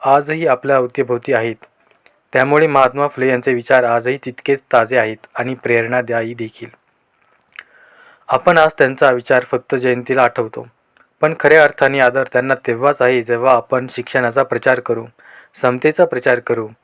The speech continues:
आणि अन्यायाविरुद्ध उभं राहू. महात्मा फुले हे नाव नाही, ती एक चळवळ आहे. आज त्यांच्या जयंतीनिमित्त आपण त्यांना फक्त वंदन करू नये,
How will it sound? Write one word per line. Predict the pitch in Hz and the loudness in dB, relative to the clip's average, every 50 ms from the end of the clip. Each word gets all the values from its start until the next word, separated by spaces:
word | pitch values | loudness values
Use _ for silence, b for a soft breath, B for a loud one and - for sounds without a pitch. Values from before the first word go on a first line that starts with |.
| b b b b b | b b b b b
आणि | b 127 120 120 131 139 | b -4 -4 -4 -4 -6
अन्यायाविरुद्ध | - 131 120 120 127 131 135 131 117 113 123 120 113 - 147 | -8 -8 -6 -2 0 0 0 0 0 -2 -4 -4 -2 -2 -2
उभं | 160 139 120 123 131 | -2 0 0 0 0
राहू. | 131 117 104 107 113 113 113 _ b b b b b b b b b - | 0 0 -2 -6 -8 -16 -18 _ b b b b b b b b b -2
महात्मा | 120 123 175 - - 170 165 | 0 0 0 0 2 0 0
फुले | 165 - 147 147 156 | 2 2 0 0 0
हे | 156 139 139 | 0 -2 -4
नाव | 135 135 127 127 127 | 0 0 2 2 2
नाही, | 127 120 110 104 107 117 120 _ - - | 0 -2 -2 -4 -8 -18 -20 _ -8 -2
ती | 135 | 0
एक | 127 131 127 | 0 0 -2
चळवळ | - - 131 120 120 123 127 120 | 0 0 2 2 2 2 2 0
आहे. | 113 107 110 113 110 - _ _ b b b b b b b b b | 0 -2 -4 -10 -14 -18 _ _ b b b b b b b b b
आज | 147 147 160 - - | 2 2 2 2 2
त्यांच्या | - 143 139 139 156 139 | 0 0 0 0 -2 -2
जयंतीनिमित्त | 135 135 131 131 131 - 139 131 127 123 123 123 _ - 127 117 - - | -2 -2 -2 -4 -6 -8 -6 -6 -6 -6 -8 -8 _ -2 -2 -2 -2 -2
आपण | - 123 - - 127 127 | -4 -4 -2 -2 -2 -2
त्यांना | - 131 127 127 131 | 0 0 0 0 -2
फक्त | - - 120 - - | -4 -4 -4 -2 0
वंदन | 135 123 123 120 117 123 139 147 | 0 0 0 0 0 0 -2 -2
करू | 143 - 127 127 127 | -2 -2 -2 -2 -2
नये, | 131 131 131 123 | -2 -2 -4 -4